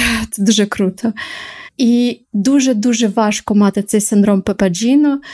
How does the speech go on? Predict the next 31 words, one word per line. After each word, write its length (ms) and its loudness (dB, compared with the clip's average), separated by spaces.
якщо 580 0
немає 520 2
так, 160 -4
так, 200 0
як, 180 -4
наприклад, 400 0
Леді 320 0
Гага, 460 0
е, 360 0
у 140 0
інтерв'ю 440 0
Брене 280 0
Браун 280 0
розповіла 440 0
про 120 -2
свій 220 -2
біполярний 560 2
розлад, 480 -2
про 140 -4
те, 180 0
через 220 -6
що 220 -2
вона 180 0
пройшла. 540 -2
Вона 220 2
описувала 460 0
д-, 220 -4
деталі, 560 0
в 20 0
яких 280 -2
себе 360 0